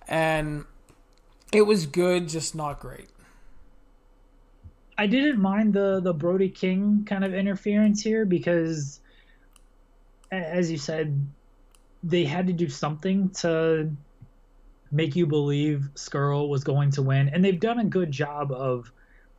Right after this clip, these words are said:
Speaker 2: not utilizing Brody King thus far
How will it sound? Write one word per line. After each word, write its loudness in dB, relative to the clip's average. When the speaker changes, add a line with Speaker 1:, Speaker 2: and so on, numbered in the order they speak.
Speaker 2:
not 0
utilizing -4
Brody -4
King -6
thus -4
far -4